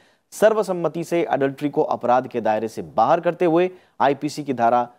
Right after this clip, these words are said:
चार सौ सत्तावन, अ, सत्तानबे को असंवैधानिक करार दिया है। सुप्रीम कोर्ट ने इस कानून को मनमाना और महिला के व्यक्तिगत, व्यक्तिक-, अ, व्यक्तित्व पर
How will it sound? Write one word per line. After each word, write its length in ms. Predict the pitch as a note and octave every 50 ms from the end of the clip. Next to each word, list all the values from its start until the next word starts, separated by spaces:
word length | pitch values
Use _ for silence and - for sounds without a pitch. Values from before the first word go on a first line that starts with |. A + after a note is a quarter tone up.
| _ _ -
चार 200 | - A#2 A#2 A#2
सौ 140 | - -
सत्तावन, 520 | G#2+ - - G2+ - _ A#2 B2 B2+ C3+ B2
अ, 440 | F#2+ - _ _ - G2 G#2+ G#2+ G2+
सत्तानबे 580 | - - - A#2 - - C3 E3 E3+ D#3 B2+ G2
को 240 | - E2 D#2+ - - _ _ _ _ _ - - _ -
असंवैधानिक 760 | C#3 F3 F#3 - - D3+ C#3 C3+ B2 A#2 A#2+ A#2+ B2 G#2+
करार 260 | - A#2 G#2 F#2 E2 D#2+
दिया 180 | - D2+ -
है। 180 | - - - - - _ _ _ _ _ - - - _ _ _ _ -
सुप्रीम 240 | C#3 C3 B2 D3+ C#3+
कोर्ट 220 | C3 C#3+ C#3 B2+
ने 120 | D3+ F3 G3
इस 160 | - A#2+ -
कानून 320 | - B2 B2 B2+ C3+ D3
को 120 | C#3 C#3 B2
मनमाना 480 | A2 A2+ A2 A2+ C3+ D3+ D#3+ E3+ F3+
और 240 | F3+ - - G2 G2
महिला 340 | G2 G#2 G#2+ G2 A2+ A#2 A#2
के 140 | A2+ - G#2
व्यक्तिगत, 640 | D#2 - C3 B2 - - C#3 C#3 C#3+ C#3 C3+ - _ - - _ _ _ _ _ _ _ _ _ _
व्यक्तिक-, 580 | F#2+ C3 C3+ C3 - - C#3+ C3+ - - - -
अ, 140 | - F#2 F#2+
व्यक्तित्व 580 | F2+ A#2+ B2 - - - A2 - - - B2
पर 220 | G#2 - G#2+ G#2